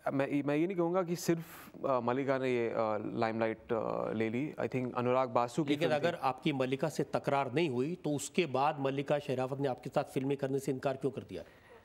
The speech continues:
Speaker 1: देखिए, आप, आपको उनसे ये बात पूछनी चाहिए, लेकिन उसके बाद शायद ऐसी फिल्म नहीं हुई, क्योंकि कहीं, अ, रोल्स जो थे उस तरह लिखे नहीं थे, या किसी स्क्रिप्ट में हम दोनों का, अ,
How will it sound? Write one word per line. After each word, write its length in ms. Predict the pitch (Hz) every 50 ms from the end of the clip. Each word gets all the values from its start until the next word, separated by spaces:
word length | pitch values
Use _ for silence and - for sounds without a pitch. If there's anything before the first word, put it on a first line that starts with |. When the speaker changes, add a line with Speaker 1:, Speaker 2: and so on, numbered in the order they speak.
| - _ -
Speaker 1:
देखिए, 200 | 135 123 135 135
आप, 220 | 127 123 123 -
आपको 420 | 123 127 127 127 - - 139 135 131
उनसे 240 | 127 127 - 139
ये 60 | 131 127
बात 200 | 117 117 117 113
पूछनी 300 | - - - - 123 117
चाहिए, 220 | - 120 120 131
लेकिन 520 | 131 135 127 131 127 127 127 123 117 - -
उसके 260 | - 127 - - 151
बाद 460 | 127 120 120 120 131 147 151 135 131 - - - - -
शायद 380 | - 135 127 143 160 151 143 139 - 147 - - - - - - - - - -
ऐसी 240 | - 127 120 139 139
फिल्म 260 | 131 - 151 147 147
नहीं 340 | 151 147 139 127 127 131 143
हुई, 120 | 156 165
क्योंकि 260 | 170 175 156 - 156
कहीं, 500 | 139 - - - 127 123 135 143 143 139
अ, 1040 | 131 - - - - - - - - - - - - - - 117 110 110 107 107 107 - - -
रोल्स 480 | 120 117 123 123 131 147 156 156 143 135
जो 120 | 147 139
थे 400 | 131 - 131 127 131 131 127 113 - - - - - -
उस 160 | 139 120 -
तरह 160 | 143 131 123
लिखे 280 | 117 123 117 - 139 127
नहीं 160 | 131 131 123
थे, 280 | - - 131 131 127
या 220 | 127 123 120 120 117
किसी 380 | 104 113 - - - - 131
स्क्रिप्ट 400 | 120 - - - 135 131 - -
में 160 | 131 131 127 123
हम 280 | 120 123 123 120 117
दोनों 340 | 113 120 123 127 135 139 135
का, 200 | - 127 120 117
अ, 360 | 110 - - - - - -